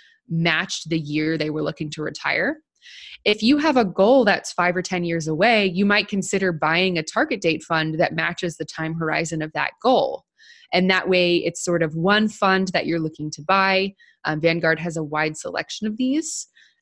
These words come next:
Um, and that way, you're sort of taking some of the stress out of the decision-making process, really simplifying things for yourself, and relying on that manager to choose what investments are suitable for that time horizon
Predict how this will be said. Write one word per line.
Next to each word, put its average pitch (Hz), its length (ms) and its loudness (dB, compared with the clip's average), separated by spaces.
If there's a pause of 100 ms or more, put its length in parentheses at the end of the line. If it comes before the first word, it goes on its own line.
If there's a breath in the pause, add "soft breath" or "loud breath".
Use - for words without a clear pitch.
Um, 175 180 0
and 180 160 4
that 175 200 2
way, 175 240 2
you're 165 340 2
sort 185 220 2
of 165 100 0
taking 220 400 0
some 185 180 -4
of 165 100 -2
the 156 100 -2
stress 180 440 -4
out 175 140 0
of 170 80 0
the 165 80 0
decision-making 156 720 -4
process, 240 560 -6
really 165 160 -2
simplifying 160 580 -4
things 156 240 -4
for 151 100 -8
yourself, 190 440 -2 (580 soft breath)
and 190 120 4
relying 185 460 4
on 165 160 2
that 160 240 0
manager 160 540 0
to 147 200 -10
choose 170 720 0
what 160 280 -2
investments 165 560 -4
are 160 80 -4
suitable 277 400 2
for 196 140 -6
that 170 200 -2
time 160 220 -4
horizon 156 420 -4